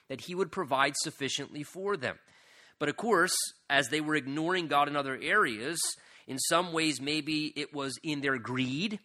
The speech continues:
that they thought, "Well, wow, if we got this much in six years, uh, we might as well work the land in the seventh year too." And so they overworked the land, disregarded what God <laughs> asked of them,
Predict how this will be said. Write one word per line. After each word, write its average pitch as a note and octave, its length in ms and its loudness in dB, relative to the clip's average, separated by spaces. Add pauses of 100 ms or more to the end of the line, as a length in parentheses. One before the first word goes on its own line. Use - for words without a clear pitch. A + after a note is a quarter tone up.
(280)
that A#2 160 -2
they C#3 120 0
thought, C3 380 0
"Well, G#2+ 140 -6
wow, B2+ 380 4
if - 140 -14
we C#3+ 100 -2
got C3 180 -2
this E3+ 160 -4
much C3+ 220 -4
in G#2 80 -8
six - 400 -2
years, A2+ 320 -4 (580)
uh, G#2+ 220 -2 (400)
we C3+ 140 -2
might F#3+ 160 10
as F#3+ 80 8
well D#3 80 4
work G3+ 160 6
the E3+ 80 0
land G3+ 260 4
in F3 80 0
the D#3 40 0
seventh A3 440 4
year E3+ 160 0
too." C4+ 220 -2
And C3 100 -2
so C#3+ 160 -2
they D3+ 240 2 (100)
overworked F3 560 6
the C#3+ 100 0
land, D#3 380 2
disregarded D3+ 720 2
what A#2+ 160 -6
God A#2+ 280 4
<laughs> - 40 -14
asked D#3+ 280 0
of B2 160 -8
them, B2 340 -2